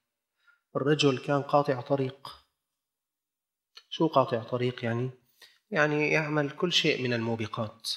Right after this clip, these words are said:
وهو كان عنده كمان مجموعة، يعني هو زعيمهم في قطع الطريق. سبحان الله، سمع رجلا يتلو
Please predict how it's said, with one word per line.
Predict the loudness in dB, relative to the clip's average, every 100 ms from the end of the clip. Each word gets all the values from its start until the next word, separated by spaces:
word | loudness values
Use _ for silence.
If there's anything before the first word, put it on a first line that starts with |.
| -10 -20 -20 _ _ _ _ -14
وهو | -4 2 2
كان | 4 2
عنده | 2 0 -2 -2 -4 -4
كمان | -2 0
مجموعة، | 0 -2 0 0 0 -2 -10 _ _ _ -4
يعني | -2 0 -4 -6 -4
هو | 2 2 2 -2
زعيمهم | -2 2 4 4 2 2 0
في | -4
قطع | -4 -4 -4
الطريق. | -4 -8 -8 -14 -20 -20 _ _ _ -20 _ _ _ -12
سبحان | -8 2 6
الله، | 8 6
سمع | 6 6 6 4 4 2
رجلا | 2 0 0 2 2 2
يتلو | 0 -2 -2 0 2